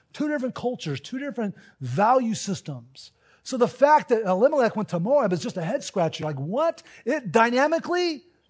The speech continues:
it would be the same as an Amish man taking his family to go live on the Vegas Strip. That's what you got.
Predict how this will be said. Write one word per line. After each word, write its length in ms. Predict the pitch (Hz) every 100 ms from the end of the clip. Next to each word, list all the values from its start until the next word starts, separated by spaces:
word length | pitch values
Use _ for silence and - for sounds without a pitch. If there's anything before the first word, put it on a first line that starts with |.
| _ -
it 100 | 240
would 140 | 254 247
be 80 |
the 120 | 226 208
same 440 | - 269 294 302
as 160 | 233 202
an 80 |
Amish 420 | 220 208 254 254 262
man 200 | 254 226
taking 260 | 214 190
his 160 | 202 -
family 300 | 214 214 208
to 80 | 156
go 100 | 170
live 300 | 180 190 185
on 80 | 156
the 80 |
Vegas 320 | 127 160 156 -
Strip. 320 | - 117 - - - - _ _ _ - - - - - _ _ - _ _ _ _ _ _ _ _ _ _ _ _ _
That's 140 | - 226
what 120 | 269
you 60 |
got. 300 | 294 370 302